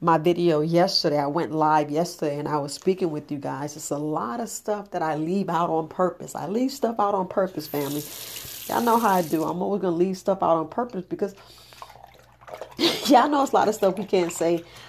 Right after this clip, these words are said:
out here in this world. But all in all, y'all know, y'all get all the, all the, the juicy stuff, and y'all,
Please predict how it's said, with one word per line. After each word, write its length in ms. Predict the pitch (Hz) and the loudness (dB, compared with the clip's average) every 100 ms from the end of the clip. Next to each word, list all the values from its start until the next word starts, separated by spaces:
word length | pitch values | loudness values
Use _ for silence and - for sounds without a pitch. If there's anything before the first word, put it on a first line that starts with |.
| - - | -12 -2
out 220 | 156 180 | -2 4
here 160 | 175 | 4
in 60 | 165 | 4
this 180 | 160 156 | -2 2
world. 520 | 170 170 156 156 143 | 4 4 4 0 2
But 320 | 160 165 - _ _ _ _ - - - - - - - - | 2 2 -4 _ _ _ _ -20 -20 -20 -20 -20 -20 -4 4
all 260 | 180 202 | 6 6
in 120 | 196 | 2
all, 160 | 185 170 | 2 2
y'all 220 | 160 160 | 0 0
know, 340 | 170 165 165 - - _ _ _ - - _ _ - - - - - | 0 -2 -2 -8 -20 _ _ _ -20 -20 _ _ -20 -20 -20 -20 -12
y'all 220 | 160 165 156 | 2 2 4
get 200 | 170 170 | 4 4
all 180 | 151 | 2
the, 220 | 143 160 151 - _ _ - | 2 -2 -4 -18 _ _ 2
all 280 | 180 160 165 | 4 6 4
the, 280 | 160 147 - - - - - _ _ | 2 0 -4 -20 -20 -20 -20 _ _
the 140 | 175 | 2
juicy 520 | 165 139 220 262 - 190 | 2 2 2 2 0 -2
stuff, 540 | - 160 147 175 - | 0 2 2 0 -2
and 160 | 156 165 | -2 2
y'all, 520 | 185 285 - 247 | 4 2 2 -2